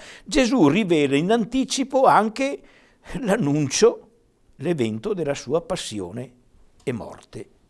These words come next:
Verranno giorni quando lo sposo sarà loro tolto e allora digiuneranno. Per i discepoli sarà un'esperienza di lutto,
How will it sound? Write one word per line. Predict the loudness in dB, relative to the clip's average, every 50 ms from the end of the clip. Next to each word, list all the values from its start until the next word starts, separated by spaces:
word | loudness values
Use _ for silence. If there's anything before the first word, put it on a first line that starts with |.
| _ _ _ _ _ _ _
Verranno | -14 -2 0 2 2 2 0 -2 0 2 4 4 4 4 2 0 0 0 0 0
giorni | 0 0 2 4 4 4 2 0 -2 -4 -4 -4 -6 -10 -20 -4
quando | 4 4 4 6 4
lo | 2 2 0
sposo | -2 -6 -2 0 2 2 2 0 0 0 -2 -2 -4 -4 -14 -18
sarà | -6 2 4 4 6 6 4
loro | 4 2 2 2 2 0 -2 0
tolto | 0 -2 -2 -2 -4 -6 -6 -6 -6 -6 -6 -12 _ _ _ _ _ _ _ _ -12 _
e | -6 -6
allora | -6 -6 -4 -4 -4 -4 -4 -6
digiuneranno. | -10 -12 -12 -12 -10 -12 -10 -10 -10 -12 -12 -14 -16 -18 -20 -20 -20 _ _ _ _ _ _ _ _ _ _ _ _ _ _ _ _ _ _ _ _ _
Per | -2 -2
i | -2
discepoli | -2 -4 -6 -8 -8 -10 -10 -10 -8 -8 -6 -6 -8 -8 -14 _ _ _ _ _ _ _ _
sarà | -10 -6 -4 -2 -2 -2
un'esperienza | -2 -2 -6 -8 -10 -8 -6 -6 -4 -4 -4 -4 -4 -4 -4 0 0 0
di | 2 2 -2 0
lutto, | 0 0 0 -2 -4 -10 0 2 4 4 4 0 -6